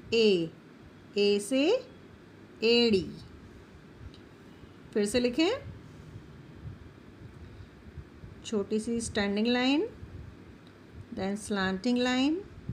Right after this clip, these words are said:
then यहाँ से हल्का सा straight, then turn करते हुए मिड वाली line तक, यहाँ तक लेके आना है line को, और ऊपर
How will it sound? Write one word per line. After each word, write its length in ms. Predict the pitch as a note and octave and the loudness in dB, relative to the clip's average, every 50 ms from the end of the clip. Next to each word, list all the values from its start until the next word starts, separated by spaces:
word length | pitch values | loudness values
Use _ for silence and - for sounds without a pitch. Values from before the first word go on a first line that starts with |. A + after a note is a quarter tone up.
| - - - - - - - - - - - - - - - - - - - - - - - - - - - - - - - - - - - - - | -10 -10 -16 -20 -20 -20 -20 -20 -20 -20 -20 -20 -20 -20 -20 -20 -20 -20 -20 -20 -20 -20 -20 -20 -20 -20 -20 -20 -20 -20 -20 -20 -20 -20 -16 -14 -6
then 320 | - G3 G3+ G3 G3 G3+ G3 | -2 -2 0 0 0 0 0
यहाँ 360 | G3 G3 G3 G3+ G3+ G3+ G#3+ G#3+ | 0 0 0 0 0 2 0 0
से 240 | G#3+ - B3 A#3+ B3 C4+ E4 G#4+ G#4+ - - - - - - - - - - - - - - - - - - - - - - - - - - - - - - - - - - - - - - - - - - - - G#3+ | 0 0 0 2 2 2 2 0 -2 -4 -12 -20 -20 -20 -20 -20 -20 -20 -20 -20 -20 -20 -18 -18 -18 -20 -20 -20 -20 -20 -20 -20 -20 -20 -20 -18 -18 -20 -20 -20 -20 -20 -20 -20 -20 -20 -20 -20 -20 -20 -20 -14 -10 -6
हल्का 300 | G3 G3 G3 F#3+ G3+ G#3 | -6 -6 -4 -4 -4 -4
सा 120 | G#3 G#3+ | -2 -4
straight, 520 | G#3+ - - - G#3+ G#3 G#3 G#3+ A#3 - - - - - - - - - - - - - G#3+ | -6 -6 -4 -2 0 2 2 2 0 -2 -6 -14 -20 -20 -18 -18 -16 -16 -16 -18 -16 -12 -10
then 380 | G#3+ G3 F#3 F#3 F3+ F3+ F#3 - | -8 -6 -6 -6 -6 -6 -4 -2
turn 400 | G3 G3 G3+ G#3+ A#3 C4+ F#4 - - - - - - - - - - - - - - | -2 0 2 2 2 2 0 0 -4 -12 -18 -20 -20 -20 -20 -20 -20 -20 -18 -10 -8
करते 280 | G3 G3+ F#3+ - G#3+ | -8 -6 -4 -2 0
हुए 220 | G#3+ G#3+ A#3 A#3+ C#4 G4+ A4 - - - - - | 0 2 2 2 0 -2 -4 -6 -12 -14 -10 -8
मिड 160 | F#3 F3+ F3+ | -6 -2 -2
वाली 240 | F#3+ F#3+ G3 G3+ G3+ | 0 0 2 2 0
line 240 | G3 F#3+ G3 G3 F#3+ | 0 0 -2 -4 -4
तक, 260 | F#3+ B3+ F#4+ A#4 - - - - - - - - - - - - - - - - - - | -2 -2 -2 -2 -4 -10 -18 -20 -20 -20 -20 -20 -20 -20 -20 -20 -20 -20 -20 -14 -8 -4
यहाँ 260 | F#3+ G#3 G3 F3 E3+ - | -2 0 0 -2 -2 -4
तक 120 | F#3 F3+ F#3 | -6 -4 -4
लेके 260 | F#3 F3+ E3+ - F#3+ | -4 -4 -4 -4 -4
आना 160 | F#3 F3+ F3 | -4 -4 -4
है 80 | F3+ F3+ | -4 -4
line 220 | F3 F3+ F3+ F#3 | -4 -4 -6 -6
को, 200 | - - G#3+ F3 - - - - - - - - - - - - - - - - - - - - - - - - - - - - - - - - - - - - - | -8 -10 -12 -12 -12 -16 -20 -20 -20 -20 -20 -20 -20 -20 -20 -20 -20 -20 -20 -20 -20 -20 -20 -20 -20 -20 -20 -20 -20 -20 -20 -20 -20 -20 -20 -20 -20 -18 -14 -10 -6
और 140 | F3 F3 F3 | -4 -4 -4
ऊपर 480 | E3+ E3+ - - A#3 B3 D#4 A4+ - | -6 -6 -4 0 0 2 0 0 -2